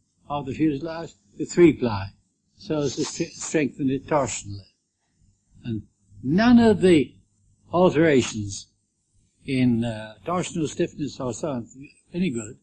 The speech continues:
What one had to get at was the root cause, which was the, uh, freedom of the, uh, elevators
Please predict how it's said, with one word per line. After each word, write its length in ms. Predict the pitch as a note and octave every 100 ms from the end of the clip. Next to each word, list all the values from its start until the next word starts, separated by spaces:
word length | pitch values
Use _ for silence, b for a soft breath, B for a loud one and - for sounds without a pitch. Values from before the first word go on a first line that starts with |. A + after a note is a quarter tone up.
| _ _ _ _ - -
What 160 | D3
one 140 | C#3+ A2+
had 220 | - F3+
to 80 | B2+
get 200 | C3 B2
at 240 | B2+ D3 _ _ _
was 200 | C#3+ C#3
the 80 | A2+
root 300 | B2 D#3+ -
cause, 560 | - A#2 G2+ G2+ - - _ _ _ _ _ -
which 220 | B2 -
was 380 | C#3 B2+ A#2 - _ _ _ -
the, 400 | B2 A#2+ A2+ A2+
uh, 140 | A2+ G#2 - _ _ -
freedom 520 | A3 E3 A#2+ D3 D3+ _ _ _ -
of 340 | D3+ D#3 C#3
the, 360 | B2+ B2 A2 G#2+
uh, 180 | A2 A2+ - -
elevators 640 | D3 A#2 A#2 C#3 B2+ -